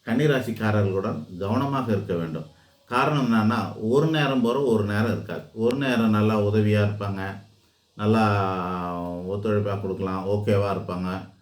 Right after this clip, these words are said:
அப்படின்னு இருக்கும். ஒரு நேரம் வந்து பிரச்சனையா இருக்கும், அல்லது எதிரியா கூட மாறி-, மாறிடுவாங்க.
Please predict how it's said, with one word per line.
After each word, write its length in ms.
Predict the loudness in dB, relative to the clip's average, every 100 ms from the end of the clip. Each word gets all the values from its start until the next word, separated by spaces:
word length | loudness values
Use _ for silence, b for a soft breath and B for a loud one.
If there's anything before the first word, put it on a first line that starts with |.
| b b _ -4
அப்படின்னு 340 | 2 2 2
இருக்கும். 360 | 0 -2 -8 -10 -16 b b -4
ஒரு 180 | 0 2
நேரம் 340 | 2 2 2
வந்து 180 | 2 0 0 -4 -2
பிரச்சனையா 520 | -2 0 0 2 2
இருக்கும், 420 | 0 0 -2 -2 -4 -2
அல்லது 260 | 0 2 4
எதிரியா 360 | 4 4 2 2
கூட 140 | 2 2
மாறி-, 440 | 2 0 -2 -4 -4
மாறிடுவாங்க. 640 | -2 -2 0 0 -2 -2